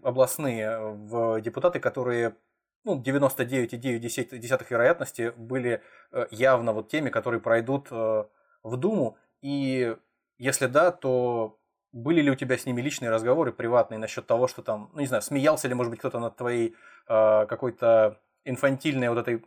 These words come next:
какой-то прекраснодушной попыткой человека, который сто процентов никуда не пройдёт? Мол, "Ха, ну ты же не пойдёшь, никуда не попадёшь, парень, ну брось".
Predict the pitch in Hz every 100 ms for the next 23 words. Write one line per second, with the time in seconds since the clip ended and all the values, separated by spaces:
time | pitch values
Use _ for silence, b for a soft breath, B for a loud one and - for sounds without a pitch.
0 | 135 120 120 120 110 - 123 131 - 123
1 | 139 117 113 110 151 - 120 117 113 110
2 | 120 127 139 - 110 120 117 - 123 -
3 | 147 - - 120 117 107 - 117 - 160
4 | - 254 233 196 208 226 196 190 190 180
5 | 180 170 165 170 139 135 127 123 123 120
6 | 117 - 123 120 113 120 120 123 110